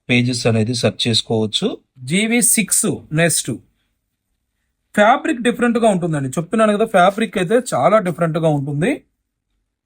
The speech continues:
Speaker 2: నెక్స్ట్ జీవీ సెవెన్ వైట్ కలర్ అండి.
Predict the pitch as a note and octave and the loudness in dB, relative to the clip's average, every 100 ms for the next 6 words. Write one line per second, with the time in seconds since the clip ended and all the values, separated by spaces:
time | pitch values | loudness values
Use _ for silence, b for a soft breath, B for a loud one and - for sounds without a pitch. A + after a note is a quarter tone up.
0 | _ _ _ _ - E3+ F#3 - G3+ D3+ | _ _ _ _ -4 2 2 2 0 2
1 | E3+ F3+ _ _ _ _ _ _ _ _ | 0 -2 _ _ _ _ _ _ _ _
2 | _ _ _ _ _ _ _ _ _ _ | _ _ _ _ _ _ _ _ _ _
3 | _ B2 F#3+ A3+ A3+ B3 B3 _ _ _ | _ -6 0 2 4 2 0 _ _ _
4 | _ _ _ - - G3 G3 G3+ B2 _ | _ _ _ -8 0 4 6 4 0 _
5 | _ _ _ _ _ _ _ _ _ _ | _ _ _ _ _ _ _ _ _ _
6 | _ _ _ _ _ _ _ _ _ _ | _ _ _ _ _ _ _ _ _ _
7 | _ B2+ F3+ A3+ - G#3+ F3 C#3 A#2 | _ 0 2 2 0 2 2 -2 -8